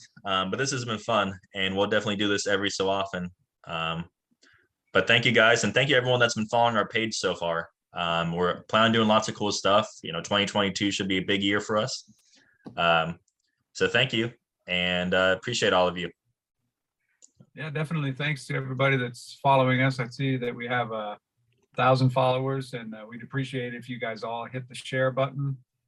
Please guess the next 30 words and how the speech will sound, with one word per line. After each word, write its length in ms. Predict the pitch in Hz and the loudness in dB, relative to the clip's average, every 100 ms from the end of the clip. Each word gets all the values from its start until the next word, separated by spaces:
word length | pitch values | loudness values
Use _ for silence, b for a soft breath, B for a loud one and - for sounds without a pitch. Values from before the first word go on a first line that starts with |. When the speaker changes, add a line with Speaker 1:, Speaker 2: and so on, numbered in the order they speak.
| _ | _
Speaker 2:
just 140 | 135 127 | -10 -4
Speaker 1:
Yeah. 60 | |
Speaker 2:
one 160 | 143 151 | -2 0
time, 420 | 147 139 123 101 - | 2 2 0 -4 -8
two 160 | 160 147 | -6 -4
times 320 | 147 139 131 | -2 -2 -2
Speaker 1:
Mm-hmm. 60 | |
Speaker 2:
through 140 | 143 135 | -4 -6
the 80 | 127 | -4
week, 300 | 135 139 - _ _ | -4 -4 -8 _ _
whatever, 380 | 123 131 127 131 127 120 | -4 -2 -2 -2 -6 -6
whatever 300 | 123 131 131 | -4 -2 -2
you 140 | 127 | -4
can 180 | 123 113 | -6 -8
do 220 | 123 120 | -8 -8
to 60 | 101 | -10
get, 240 | 113 107 _ | -12 -12 _
uh, 200 | 110 104 98 _ _ _ _ _ | -10 -10 -12 _ _ _ _ _
get 160 | 127 131 | -10 -4
your 100 | 135 | -4
friends 420 | - 123 123 120 | -2 -4 -4 -6
involved 460 | 117 117 113 107 107 | -8 -6 -4 -4 -8
with, 200 | 110 - - | -14 -14 -12
uh, 320 | 107 104 139 160 | -12 -12 -16 -12
hanging 280 | 131 127 120 | -6 -4 -4
out 180 | 113 113 | -6 -10
with 120 | 107 | -14
us 140 | 107 - | -18 -16
too. 280 | 117 101 - _ _ _ - | -16 -16 -18 _ _ _ -10
Speaker 1:
Yeah, 200 | 87 | -8